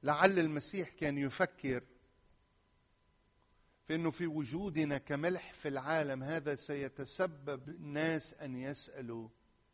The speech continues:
"أنا أريد أن أعرف أكثر، أريد أن أصير هكذا، أريد أن أتعلم أكثر عن هذا المسيح." لا أدري إن كنت أخبرتكم هذه القصة من قبل، لكن كنت قاعد منذ بضع سنوات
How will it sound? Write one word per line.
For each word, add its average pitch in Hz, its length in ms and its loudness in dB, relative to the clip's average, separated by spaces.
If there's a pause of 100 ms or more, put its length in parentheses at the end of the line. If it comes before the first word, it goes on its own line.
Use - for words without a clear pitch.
(960)
"أنا 131 160 -4
أريد 131 600 -4 (100)
أن 120 120 -10
أعرف 117 440 -8
أكثر، - 320 -16 (800)
أريد 147 400 0
أن 143 160 -8
أصير 135 520 -6
هكذا، 113 600 -8
أريد 139 360 -4
أن 135 160 -8
أتعلم 127 600 -6
أكثر - 440 -10
عن 110 220 -10
هذا 107 300 -8
المسيح." 101 840 -16 (1700)
لا 147 200 4
أدري 139 220 0
إن 127 100 -4
كنت 135 260 -6
أخبرتكم 123 680 -6
هذه 127 220 -4
القصة 123 420 -10
من 120 140 -8
قبل، 117 360 -8
لكن 123 420 -6 (160)
كنت 143 220 -8
قاعد 151 360 -2
منذ 135 220 -4
بضع 143 280 0
سنوات 139 600 0